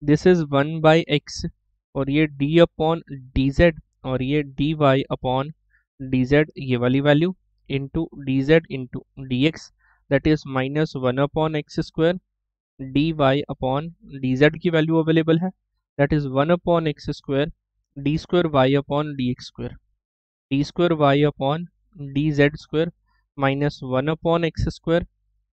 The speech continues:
dy upon dz। तो ये minus one upon x square मैंने throughout कॉमन ले लिया। तो ये डी स्क्वायर वाई upon डी जेड स्क्वायर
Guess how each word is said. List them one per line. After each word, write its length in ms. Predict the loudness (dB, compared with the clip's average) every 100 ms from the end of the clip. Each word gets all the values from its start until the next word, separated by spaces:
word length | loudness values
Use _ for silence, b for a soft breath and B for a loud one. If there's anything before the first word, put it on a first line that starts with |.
| -12 -4
dy 140 | -2 -2 2 4 4 0 -6
upon 340 | -4 -4 -6 -12 -16 -16 -2
dz। 320 | 2 4 4 2 _ _ _ _
तो 60 | -4
ये 160 | 0
minus 560 | 0 0 -2 0 -2 -2
one 160 | -6 -4
upon 360 | -2 -2 -2 -4
x 120 | -6
square 160 | -6 -6
मैंने 200 | -6 -8
throughout 380 | -8 -10 -10 -8
कॉमन 280 | -8 -4 0
ले 120 | 2
लिया। 200 | 2 -2 -6 _ _ _ _
तो 40 | 0
ये 160 | 2
डी 220 | 2 2
स्क्वायर 280 | 0 0 0 2
वाई 200 | 2 2
upon 360 | 0 0 -6 -6 _ _ _ _ _
डी 280 | -4 0 4
जेड 220 | 4 2
स्क्वायर 340 | -2 -4 -4